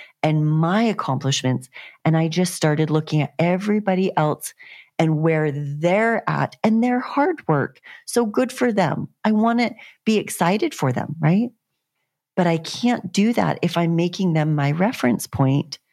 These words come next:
and I'm comparing myself in these negative ways and I'm stepping in to the gap. So I just want to strongly encourage you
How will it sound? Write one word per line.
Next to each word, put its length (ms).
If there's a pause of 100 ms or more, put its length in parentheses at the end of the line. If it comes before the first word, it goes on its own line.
(600)
and 160
I'm 160
comparing 680
myself 460
in 80
these 200
negative 380
ways 260
and 120
I'm 100
stepping 560
in 300 (340)
to 160
the 80
gap. 300 (320)
So 100
I 80
just 220
want 160
to 20
strongly 600
encourage 640
you 280